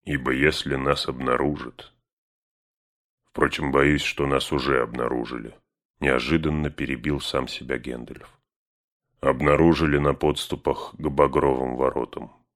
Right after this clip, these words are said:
Нам необходимо скрыться от соглядатаев, чтобы враг опять потерял нас из виду. Не обходить горы,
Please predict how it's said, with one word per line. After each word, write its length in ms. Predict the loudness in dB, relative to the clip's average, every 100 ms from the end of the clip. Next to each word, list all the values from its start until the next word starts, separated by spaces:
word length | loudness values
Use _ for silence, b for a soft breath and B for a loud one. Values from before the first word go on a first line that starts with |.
| _ _ _ _ _ _ _ _ _ _ _ _ _ _ _ _ -4
Нам 380 | 2 4 4 2
необходимо 720 | 0 0 0 0 2 0 -2
скрыться 580 | -2 -2 -2 -2 -4
от 100 | -4
соглядатаев, 720 | -4 -6 -4 0 0 0 -4 -4
чтобы 300 | -8 -4 0
враг 280 | 2 2 2
опять 400 | 2 2 0 -4
потерял 500 | -4 0 2 2 2
нас 300 | -4 -4 -8
из 160 | -6
виду. 440 | -6 -6 -8 -12 _ _ _ _ _ _ _ _
Не 100 | 0
обходить 640 | 0 2 0 2 2 0 0
горы, 460 | 2 4 2 -2